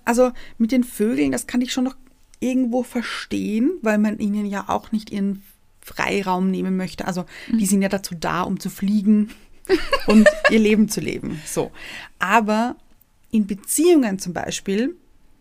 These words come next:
Speaker 1: und versteht mich nicht falsch, ich war auch da.
Speaker 2: Mhm.
Speaker 1: Aber ich finde das so schräg, dass es eben, dass man jemanden hinterherläuft, nur weil man ihn nicht haben kann. Aber jemand, der daneben steht und der vielleicht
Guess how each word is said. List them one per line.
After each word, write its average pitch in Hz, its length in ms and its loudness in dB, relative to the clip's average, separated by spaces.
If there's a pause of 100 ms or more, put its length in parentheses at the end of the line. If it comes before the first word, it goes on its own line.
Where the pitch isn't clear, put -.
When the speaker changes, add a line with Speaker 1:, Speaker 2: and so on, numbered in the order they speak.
(100)
Speaker 1:
und 226 140 2
versteht 226 360 -4
mich 302 140 -4
nicht 190 140 -6
falsch, - 260 -2
ich - 120 -8
war - 140 -6
auch 415 160 0
da. - 320 -4 (340)
Speaker 2:
Mhm. 247 200 0 (540)
Speaker 1:
Aber 247 520 2 (540)
ich - 180 -6
finde 302 260 4
das 320 240 -2
so 277 400 0 (960)
schräg, - 680 -6
dass 214 120 -2
es 214 120 -6
eben, 220 340 0
dass - 160 -10
man 220 120 2
jemanden 220 480 -2
hinterherläuft, 226 920 -2
nur 226 140 4
weil 208 140 -2
man 196 180 -4
ihn 185 240 -2
nicht 277 340 0
haben 311 280 -2
kann. 175 400 -10 (540)
Aber 208 560 -2
jemand, 190 380 -4
der 170 80 -6
daneben 180 420 -2
steht 196 280 -2
und 185 120 -4
der 185 120 -4
vielleicht 175 380 -6